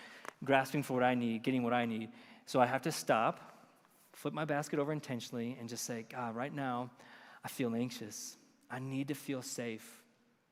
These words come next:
So I intentionally am not trying to find safety by controlling it, controlling the situation, by trying to control others, or by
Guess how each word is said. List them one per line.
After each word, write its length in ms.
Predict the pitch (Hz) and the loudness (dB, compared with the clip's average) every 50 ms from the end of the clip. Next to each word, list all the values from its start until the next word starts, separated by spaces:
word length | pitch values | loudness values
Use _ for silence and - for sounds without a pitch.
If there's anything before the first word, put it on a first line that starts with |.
| _ _ _ _ _ _ _ _ _ _ _ _ _ _ _ _ - - - - - - - - | _ _ _ _ _ _ _ _ _ _ _ _ _ _ _ _ -20 -20 -20 -20 -20 -20 -20 -12
So 360 | - - 139 127 120 113 - - - - | -4 0 2 2 2 0 -2 -6 -8 -6
I 100 | 127 131 | -4 -2
intentionally 520 | 127 123 127 - - 139 143 - - 170 | -2 -2 -4 -4 -4 -4 -4 -4 -4 -2
am 100 | 151 139 | -2 -2
not 160 | 135 131 117 - | -2 -2 -4 -4
trying 240 | - - 135 135 127 | -4 -4 -2 -2 -4
to 60 | 123 | -4
find 400 | - - 139 135 131 127 127 123 | -4 -4 -2 -2 -2 -2 -2 -4
safety 540 | - - 131 123 127 - - 143 143 143 143 - - - - - _ | -4 -4 -4 -6 -6 -4 -4 -4 -4 -4 -6 -10 -16 -20 -20 -4 _
by 400 | - 117 113 113 113 117 117 - - - - | 2 2 4 4 2 0 -2 -4 -8 -12 -6
controlling 600 | - 143 131 - - - 123 127 139 147 151 160 | -6 -4 -4 -2 -2 -2 -2 0 0 0 0 0
it, 160 | 170 175 170 - - - - _ _ _ _ _ _ - - | -2 -4 -6 -12 -20 -20 -20 _ _ _ _ _ _ -20 -8
controlling 440 | - - 139 120 - 143 139 151 156 | -6 -4 -4 -4 -4 -4 -4 -2 -4
the 40 | 151 | -4
situation, 680 | - 170 160 - 165 160 160 156 - - 170 165 170 - - - - - - - | -6 -6 -6 -2 -2 0 0 -2 -2 -4 -4 -4 -6 -6 -10 -14 -18 -18 -8 -2
by 120 | - 123 120 | -2 -2 0
trying 340 | - - 143 135 131 127 | 0 0 0 0 0 -2
to 240 | 127 - - 135 127 | -4 -4 -4 -4 -4
control 420 | - - 135 - - 147 127 127 - - | -2 -4 -6 -4 -2 -2 -2 -2 -2 -2
others, 420 | 123 139 147 160 156 151 151 - - | -2 0 2 2 4 2 2 0 0
or 160 | - 139 135 131 | 2 2 4 4
by 340 | 127 127 127 127 127 123 | 6 4 4 4 4 2